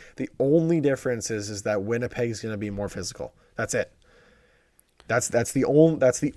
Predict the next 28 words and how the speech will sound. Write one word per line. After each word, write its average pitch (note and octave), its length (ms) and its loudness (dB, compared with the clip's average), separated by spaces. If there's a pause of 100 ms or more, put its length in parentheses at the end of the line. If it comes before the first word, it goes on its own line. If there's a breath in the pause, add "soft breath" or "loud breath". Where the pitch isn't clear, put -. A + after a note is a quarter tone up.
only F3+ 380 8
difference C#3+ 380 4
in B2+ 100 -2
this A#2+ 140 -2
series. A2+ 320 -2
So B2 160 2
if A#2+ 200 0
that C3+ 280 0
evens C#3 380 0
out C3+ 320 2
and A#2 160 -6
the A2 60 -4
Habs A#2+ 440 -2
can A#2 400 -6
get A#2+ 200 0
forced B2+ 340 0
into A#2 180 -4
turnovers, D3 640 -2 (440 loud breath)
then A2+ 180 -2
I A2 100 0
could - 200 -6
see B2 160 -2
them A#2+ 260 0
having A2 340 -2
a G#2+ 60 -4
problem. B2+ 480 -2 (380 loud breath)
But G#2+ 260 2 (260)
frankly, A2 640 -2